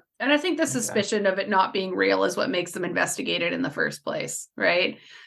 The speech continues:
Speaker 1: They're not gonna be like, "Oh, this could potentially be a thing," and then not try and go after it. Like, you can play on either side, like, to Adam's point of making it as real as possible,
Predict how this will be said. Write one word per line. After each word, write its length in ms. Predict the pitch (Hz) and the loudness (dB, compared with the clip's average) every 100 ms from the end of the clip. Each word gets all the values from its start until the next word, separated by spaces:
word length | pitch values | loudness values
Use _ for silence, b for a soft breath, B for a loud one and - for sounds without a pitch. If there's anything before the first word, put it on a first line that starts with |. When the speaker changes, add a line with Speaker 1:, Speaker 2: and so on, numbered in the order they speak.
| B | B
Speaker 1:
They're 100 | 220 | 8
not 160 | 233 | 8
gonna 140 | 285 262 | 8 6
be 80 | 226 | 8
like, 200 | 214 214 | 6 6
"Oh, 180 | 220 214 | 6 6
this 180 | 202 196 | 4 0
could 140 | 220 | -2
potentially 460 | 202 208 190 196 180 | 0 2 2 0 -2
be 140 | 180 | -2
a 60 | 175 | 0
thing," 340 | 190 170 170 | 2 2 0
and 180 | 175 170 | -2 -2
then 140 | 160 | -2
not 260 | 165 151 - | 0 -2 -2
try 240 | - 156 | 0 0
and 100 | 156 | 0
go 160 | 160 135 | -2 0
after 400 | - 139 - - | 2 0 -2 -6
it. 200 | - - - _ | -4 -6 -10 _
Like, 260 | 208 185 190 | 2 2 0
you 80 | 214 | 2
can 160 | 220 | 2
play 180 | - 220 | 6 6
on 120 | 196 | 6
either 200 | 190 185 | 4 0
side, 380 | 180 202 180 175 | 2 6 6 4
like, 140 | 180 170 | -2 0
to 80 | |
Adam's 340 | 180 180 180 175 | 2 2 -2 -4
point 220 | 180 180 | -4 -4
of 60 | 180 | -4
making 220 | 175 180 | -4 -2
it 80 | 170 | -2
as 140 | 156 | -2
real 160 | 170 180 | 0 0
as 100 | 165 | 2
possible, 600 | 190 180 208 240 277 339 | 4 4 4 4 4 2